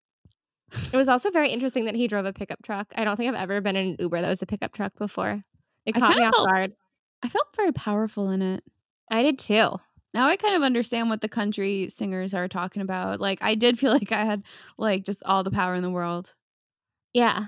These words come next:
Speaker 1: I had so much room, even though you could never catch me buying a truck. Like,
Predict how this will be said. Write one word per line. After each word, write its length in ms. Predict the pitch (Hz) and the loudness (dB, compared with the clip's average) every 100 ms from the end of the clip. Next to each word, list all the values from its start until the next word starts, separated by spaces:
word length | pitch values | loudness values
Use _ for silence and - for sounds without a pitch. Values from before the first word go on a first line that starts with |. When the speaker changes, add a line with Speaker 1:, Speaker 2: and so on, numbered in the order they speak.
| - 240 | -8 -4
Speaker 1:
I 100 | 262 | -2
had 280 | 254 262 254 | 2 0 0
so 200 | - 226 | -4 -2
much 240 | 233 - | -2 -4
room, 420 | 190 180 165 226 277 | -4 -2 -2 -6 -4
even 220 | 226 226 | -2 0
though 100 | 220 | 2
you 220 | 214 196 _ - | 0 -4 _ -6
could 160 | 247 | -4
never 480 | 208 190 170 165 175 | -2 0 0 2 -2
catch 320 | 180 196 - - | -2 -4 -4 -8
me 120 | 151 | -4
buying 500 | 151 107 113 120 208 - - | -2 -2 -4 -6 -8 -12 -6
a 140 | 202 | -4
truck. 440 | - - 67 - - | -4 -6 -8 -8 -6
Like, 400 | - 107 - | -4 -4 -6